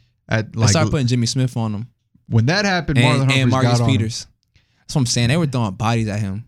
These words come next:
Speaker 1: And I was like, "God damn."
Speaker 2: Yeah, he probably would've
Speaker 1: But
Speaker 2: kept,
Speaker 1: I,
Speaker 2: he,
Speaker 1: I
Speaker 2: he, he would've kept killing Marlon
Speaker 1: I
Speaker 2: Humphreys.
Speaker 1: did, and I believe it.
Speaker 2: 'Cause when you in that zone, like, you know, when you, when you in that zone,
Speaker 1: And
Speaker 2: like,
Speaker 1: he told him, he's like, "Bring it, bring
Speaker 2: Yeah,
Speaker 1: him.
Speaker 2: you,
Speaker 1: That's
Speaker 2: you
Speaker 1: y'all's best player. Put him on me."
Speaker 2: Exactly. Like, you know, I, I could, I'm about to eat on him.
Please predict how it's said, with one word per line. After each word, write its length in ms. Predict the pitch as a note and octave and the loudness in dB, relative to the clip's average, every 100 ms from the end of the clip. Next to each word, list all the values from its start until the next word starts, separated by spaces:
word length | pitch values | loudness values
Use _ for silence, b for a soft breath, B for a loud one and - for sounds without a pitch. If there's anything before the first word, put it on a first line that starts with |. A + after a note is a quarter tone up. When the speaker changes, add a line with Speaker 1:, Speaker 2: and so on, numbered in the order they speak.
| - | -4
Speaker 1:
And 120 | A#2+ | 0
I 80 | A2 | 2
was 140 | G#2 | 2
like, 160 | G#2 F#2+ | 0 -6
"God 300 | C3 C3 A#2 - | -6 -6 -8 -10
damn." 280 | B2 A#2+ | -10 -8
Speaker 2:
Yeah, 120 | G2+ G2+ | -6 -2
he 140 | C3+ | 0
probably 260 | D#3+ D#3+ B2+ | 2 0 0
would've 180 | A2 | -2
Speaker 1:
But 100 | - | 0
Speaker 2:
kept, 300 | A#2 C3+ C#3+ | 2 0 0
Speaker 1:
I, 100 | D#3+ | 2
Speaker 2:
he, 80 | - | 4
Speaker 1:
I 40 | A#3 | 4
Speaker 2:
he, 160 | C4 B3+ | 2 2
he 80 | B3+ | 2
would've 180 | B3+ G3+ | 0 0
kept 220 | F#3+ C3+ | -2 -2
killing 220 | D3+ C3+ | -2 0
Marlon 140 | A#2 A#2 | 0 4
Speaker 1:
I 80 | A#2+ | 4
Speaker 2:
Humphreys. 340 | B2 F#3 G3 | 4 2 -2
Speaker 1:
did, 240 | - - - | -8 -8 -4
and 80 | G#3+ | -2
I 60 | A#3+ | -2
believe 300 | E3 D3 C3 | 0 2 2
it. 60 | |
Speaker 2:
'Cause 300 | E3 C#3+ A#2+ - | 2 0 -4 -6
when 240 | C3 C#3+ | -2 0
you 180 | E3+ A#3+ | 2 2
in 80 | A3+ | 2
that 200 | G3 F3 | 0 0
zone, 320 | C3 D#3+ F3+ | 0 0 0
like, 120 | E3+ D#3+ | -2 -2
you 100 | G3 | 0
know, 200 | D#3+ C#3+ | 0 0
when 100 | C3 | 0
you, 100 | D#3+ - | -2 -2
when 140 | B2 | 0
you 140 | D3+ G3+ | 2 2
in 80 | |
that 180 | F3 A#2 | 0 -2
zone, 320 | A2 A#2 C3+ C#3+ | -2 0 2 2
Speaker 1:
And 80 | |
Speaker 2:
like, 140 | A#2 D3 | 4 4
Speaker 1:
he 40 | |
told 200 | - C#3 | 2 2
him, 60 | C3 | 2
he's 120 | C3 | 2
like, 180 | A#2+ G2 | 0 -2
"Bring 180 | F2+ C3+ | 0 0
it, 140 | D#3+ - | -2 2
bring 220 | A#2+ - | 4 4
Speaker 2:
Yeah, 80 | G#3 | 4
Speaker 1:
him. 160 | G#3 | 4
Speaker 2:
you, 180 | E3+ G#3 | 2 2
Speaker 1:
That's 160 | D#3 F#3+ G#3+ | 2 4 4
Speaker 2:
you 60 | |
Speaker 1:
y'all's 160 | F#3+ F#3 | 2 -2
best 260 | G3 G3 - | -4 -2 0
player. 260 | G#3+ G#3+ | 0 -2
Put 320 | E3+ C3+ - | -6 0 0
him 100 | F#3 | 2
on 80 | D#3 | 2
me." 60 | C3+ | 2
Speaker 2:
Exactly. 400 | C3+ D3 C#3+ B2 | 2 2 0 -2
Like, 140 | A#2 | -2
you 100 | A#2+ | 0
know, 140 | D#3+ D3 | 0 0
I, 160 | C3+ C3+ | -2 -2
I 140 | C3+ | -4
could, 180 | D3 B2+ | -4 -4
I'm 160 | A#2 D3 | -4 -2
about 160 | A#2+ | -2
to 120 | A#2+ | -2
eat 120 | A#2 A#2 | -2 -2
on 120 | G#2+ | 0
him. 260 | A#2 G#2+ | -2 -4